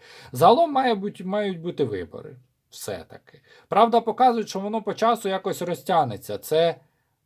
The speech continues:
вибори тут проглядаються, ось точно. А,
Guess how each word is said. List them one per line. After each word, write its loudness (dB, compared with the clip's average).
вибори 6
тут -6
проглядаються, 0
ось -6
точно. -8
А, 0